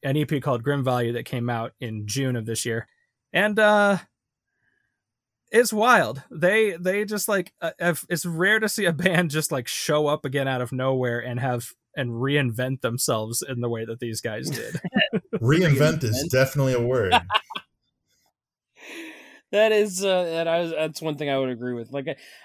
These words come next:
Speaker 3: I was actually one that liked the E P, but I, I wouldn't, I don't know if I would say this is reinvent.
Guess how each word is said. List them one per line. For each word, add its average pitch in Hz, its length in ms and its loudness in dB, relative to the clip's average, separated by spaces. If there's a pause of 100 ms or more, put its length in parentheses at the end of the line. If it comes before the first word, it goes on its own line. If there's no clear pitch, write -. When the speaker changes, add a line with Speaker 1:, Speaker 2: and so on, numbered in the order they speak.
Speaker 3:
I 196 40 4
was 214 100 4
actually 196 240 2
one 160 100 0
that 143 100 -2
liked 151 260 2
the 139 80 -4 (100)
E 135 40 2
P, 139 160 -4
but 131 140 -2
I, 143 100 0
I 139 160 2
wouldn't, 147 340 -2
I 143 60 -2
don't 143 100 0
know 131 120 2
if 123 40 0
I 127 120 2
would 123 120 -4
say 143 140 4
this 127 180 -2
is 107 120 -6
reinvent. 117 880 -2